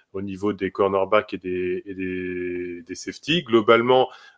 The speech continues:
euh, comme tu l'as très bien mis dans l'article, on a Cha-, Chavarius Ward qui, euh, comment, pourrait être au moins un apport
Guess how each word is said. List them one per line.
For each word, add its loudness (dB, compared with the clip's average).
euh, 0
comme -6
tu -8
l'as 0
très 0
bien 0
mis -4
dans 2
l'article, -4
on -4
a -2
Cha-, 2
Chavarius 0
Ward 6
qui, -4
euh, -2
comment, -8
pourrait 4
être -6
au 4
moins 2
un -2
apport 6